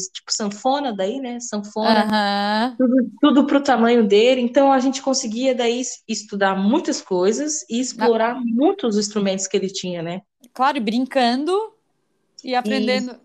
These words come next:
Speaker 2: Muito legal isso.
Speaker 1: Isso aí. Mas e-, esse, foi engraçado esse caso, porque já, já te-, linka com o que a gente tava falando antes. Esse rapaz, esse menino, né, em específico, ele não tinha habilidade pra música.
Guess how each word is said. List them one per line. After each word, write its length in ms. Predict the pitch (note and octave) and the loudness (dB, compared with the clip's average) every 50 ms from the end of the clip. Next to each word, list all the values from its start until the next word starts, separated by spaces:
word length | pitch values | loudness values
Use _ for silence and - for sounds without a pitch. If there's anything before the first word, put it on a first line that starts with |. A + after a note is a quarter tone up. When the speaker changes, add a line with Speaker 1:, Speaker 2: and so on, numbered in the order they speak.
| _ _ _ _ _ _ - | _ _ _ _ _ _ -12
Speaker 2:
Muito 220 | A3 B3 A#3+ D4+ | -12 -12 -8 -6
legal 280 | D4 A#3 F#3 D#3+ D#3 D3+ | -6 -4 -4 -4 -4 -6
isso. 340 | C#3+ - - - - D3 _ - | -12 -14 -18 -20 -20 -18 _ -4
Speaker 1:
Isso 260 | G#3 G3+ G3+ - C4+ | -4 -4 0 2 4
aí. 220 | B3+ A#3 G3+ - - | 4 4 4 2 2
Mas 340 | G#3 A3 A3+ A#3+ A#3+ G#3+ A3+ | 2 2 4 4 2 4 4
e-, 220 | A#3+ C4 - - - | 2 2 2 0 0
esse, 460 | A3+ C4+ F#4 G4+ - - - - - - _ | 2 4 4 2 2 -2 -8 -10 -14 -18 _
foi 80 | - A3 | -8 -6
engraçado 500 | A3 A3 G#3+ G#3+ G#3 - A#3 A3+ A#3 A3 | -4 -4 -4 -4 -4 -4 -2 -2 -2 -2
esse 220 | A3+ A3 - - - | -4 -6 -6 -8 -4
caso, 400 | - A3+ A#3+ C4 B3 A#3+ A#3 - | -2 0 0 0 -2 -4 -8 -8
porque 500 | - A3 - - G#3+ F#3+ F3 E3 D#3 D#3+ - - | -12 -12 -6 -4 -4 -4 -4 -6 -10 -16 -16 -6
já, 140 | - G3 F#3+ G3 - _ _ _ | -4 -4 -4 -4 -6 _ _ _
já 160 | - F#3+ G3 G3 | -4 -4 -4 -2
te-, 460 | G3 - G3+ G3+ G#3 - - - - _ - | 0 0 0 0 0 -2 -10 -14 -14 _ 0
linka 380 | G3+ G3+ A3 A#3+ C4 C4 C4 | 2 4 4 4 4 2 0
com 100 | C4 A#3+ | 0 0
o 20 | A#3 | -2
que 100 | A#3+ A#3 | 0 0
a 20 | A#3 | 0
gente 140 | A#3+ A#3+ | 0 0
tava 180 | - A3+ A3 A3 | 2 0 0 0
falando 280 | - A#3 A3+ A#3+ B3 B3+ | 0 -2 0 0 2 2
antes. 200 | A#3 G#3 - - - _ - - - - _ _ _ - | 0 0 -4 -8 -12 _ -20 -20 -20 -20 _ _ _ 0
Esse 340 | G#3 C4 E4 E4 - D4 | 2 2 2 2 0 -4
rapaz, 480 | B3+ A3+ A3+ - - G3+ G3+ G#3 G3+ G3+ G#3 | -6 -6 -6 -4 0 0 2 2 2 0 0
esse 200 | A3 A3 - B3+ | -4 -4 -2 -2
menino, 400 | A#3+ A3+ G#3+ A3 A#3+ A#3 G#3 G3 F#3 | 0 0 2 2 2 2 0 0 -2
né, 240 | F3+ F#3+ F#3+ F3+ | -2 -4 -4 -6
em 100 | F3+ F#3 | -6 -6
específico, 680 | F#3+ G3+ - - F#3 F#3 - C#4 C4+ C4+ - _ - _ _ - | -8 -8 -4 -4 -4 -2 0 -2 -2 -2 -6 _ -20 _ _ 2
ele 240 | G#3+ A#3 A#3 B3 | 4 4 4 4
não 220 | A#3+ A#3+ A3+ A3+ A3+ | 2 2 2 0 -2
tinha 340 | - - D4 D#4+ F4+ E4 C#4 | -4 -4 -4 -2 -2 0 0
habilidade 600 | A3+ G3 G#3+ G#3 G#3 G3+ G3+ G3+ G3+ G3+ G3+ G#3 G3+ G3+ | 2 2 2 2 0 2 2 2 2 2 0 -2 -4 -2
pra 160 | - A3 A3 | -2 0 2
música. 540 | G#3+ G#3+ G#3+ G3+ G#3 - - D#3+ D#3 D3+ | 2 2 2 0 -2 -4 -6 -6 -6 -6